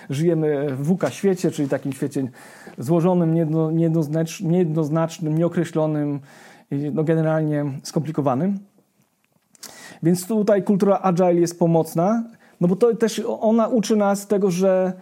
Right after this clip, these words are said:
e, małymi kroczkami codziennie doskonalimy. Komunikujemy się codziennie, podsumowania robimy w tygodniu, co tydzień, większe co miesiąc i mamy osoby, które są odpowiedzialne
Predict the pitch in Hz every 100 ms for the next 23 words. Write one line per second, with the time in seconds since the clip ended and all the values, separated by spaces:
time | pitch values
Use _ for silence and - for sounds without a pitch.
0 | - _ - 151 170 208 240 226 208 -
1 | 196 202 202 196 170 170 196 190 190 175
2 | 180 185 175 170 170 156 120 135 - -
3 | - 202 202 214 202 202 208 185 190 180
4 | 185 160 190 185 190 214 233 - - 202
5 | 202 196 202 196 180 180 185 180 180 170
6 | 180 165 196 233 254 - - 175 190 160
7 | 190 233 269 - - - - 156 151 214
8 | 208 190 185 180 180 180 196 247 233 -
9 | - _ _ 170 175 208 196 180 190 180
10 | 175 170 175 165 170 147 160 151 151